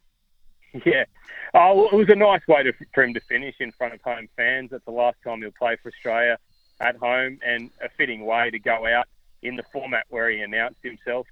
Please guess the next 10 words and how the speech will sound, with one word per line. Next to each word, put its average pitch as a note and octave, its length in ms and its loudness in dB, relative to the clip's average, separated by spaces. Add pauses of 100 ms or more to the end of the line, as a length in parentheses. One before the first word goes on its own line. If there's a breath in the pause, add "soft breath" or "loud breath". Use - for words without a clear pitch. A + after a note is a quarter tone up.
(120)
T A#2 60 -16
twenty A2 280 -10
cricket. B2+ 400 -6 (460 soft breath)
And, A#2 400 -4
um, B2 440 -2 (100)
yeah, C3 360 -2
it A#2+ 80 -12
was, B2+ 120 -20 (180)
you C3 80 -14
know, B2 200 -8